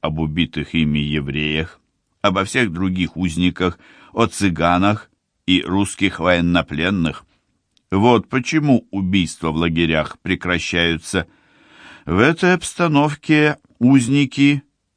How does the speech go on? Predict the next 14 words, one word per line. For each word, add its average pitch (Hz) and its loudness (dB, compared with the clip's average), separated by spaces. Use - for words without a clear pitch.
мужчины 113 4
и 107 2
женщины, 101 -2
получают 117 2
новые 120 2
рабочие 104 0
наряды. 82 0
Ливи 165 2
и 143 -4
Циби 135 2
сообщают, 104 -2
что - -8
их 101 2
переводят 92 0